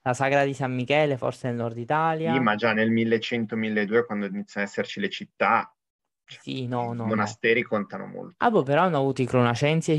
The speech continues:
Speaker 1: cistercensi dopo, cioè, per cui hanno, hanno cercato un po' di... di, di... Cioè,
Speaker 2: Di
Speaker 1: tipo, capito, la
Speaker 2: adattarsi.
Speaker 1: Francia fino al Settecento ha avuto un grande, cioè, i cronacensi erano,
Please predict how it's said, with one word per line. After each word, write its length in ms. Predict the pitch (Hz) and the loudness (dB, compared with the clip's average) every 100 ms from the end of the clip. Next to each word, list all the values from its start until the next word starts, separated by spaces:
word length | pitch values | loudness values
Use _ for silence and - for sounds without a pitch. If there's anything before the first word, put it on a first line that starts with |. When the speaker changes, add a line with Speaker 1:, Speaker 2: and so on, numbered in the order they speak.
| 147 | 0
Speaker 1:
cistercensi 760 | - 127 - - 151 135 - 135 | 0 0 0 0 2 0 -2 2
dopo, 340 | 131 117 120 | 4 4 0
cioè, 140 | 127 | -2
per 140 | 123 117 | -4 -2
cui 120 | 151 | -2
hanno, 240 | 147 143 | 0 -2
hanno 240 | - 135 127 | -2 -2 -4
cercato 440 | 127 - 135 135 | -8 -2 0 0
un 100 | 127 | -2
po' 160 | 127 139 | 0 0
di... 200 | 131 127 | 0 -4
di, 160 | 127 | -8
di... 240 | 123 127 123 - - - | -10 -12 -12 -16 -16 2
Cioè, 120 | 139 | 4
Speaker 2:
Di 0 | |
Speaker 1:
tipo, 220 | 123 156 | 6 6
capito, 320 | 143 147 147 | 6 6 6
la 100 | 127 | 2
Speaker 2:
adattarsi. 20 | |
Speaker 1:
Francia 440 | 110 135 147 - 151 | 2 0 0 2 0
fino 180 | 147 135 | 2 -2
al 80 | |
Settecento 680 | - 151 156 131 139 135 135 | -2 0 0 2 0 0 2
ha 20 | |
avuto 260 | 131 123 113 | 2 2 -4
un 120 | 113 | -4
grande, 760 | 123 139 135 127 123 123 - _ | 0 2 2 0 0 -2 -4 _
cioè, 160 | - 120 | -8 -6
i 20 | |
cronacensi 800 | 131 120 117 131 131 139 - 143 | -4 -4 -4 -4 -4 -6 -4 0
erano, 720 | 131 123 120 117 117 117 | 0 0 -2 -4 -4 -6